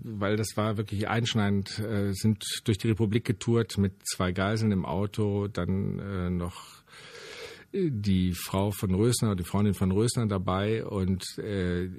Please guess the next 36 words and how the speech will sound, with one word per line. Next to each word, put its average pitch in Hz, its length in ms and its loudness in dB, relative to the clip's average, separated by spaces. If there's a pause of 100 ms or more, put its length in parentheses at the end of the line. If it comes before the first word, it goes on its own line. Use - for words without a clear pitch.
(200)
ich 113 220 -2
hatte 123 180 2
das 104 160 2
im 98 80 4
Fernsehen 113 400 2
gesehen, 113 380 2
am - 120 -4
Abend 107 320 0
vorher 120 300 0
in 95 80 2
Bremen 123 380 2
waren 117 260 2
die 104 160 2
und 104 160 0
am 87 100 2
nächsten 98 320 0
Morgen, 95 280 2
ich 87 100 -2
hatte 87 200 -4
den 85 60 -2
Geburtstag 92 320 -4
meiner 87 160 -2
damaligen 85 320 0
Freundin 113 360 2
gefeiert, 101 500 -4
war 90 100 -2
ich 95 120 -2
ein 101 40 -2
bisschen 104 220 -2
später 98 360 0
auf 117 120 -2
durch 113 160 2
einen 101 100 2
Telefonanruf 98 720 0
aus 90 140 -4
Baden-Baden 85 640 -2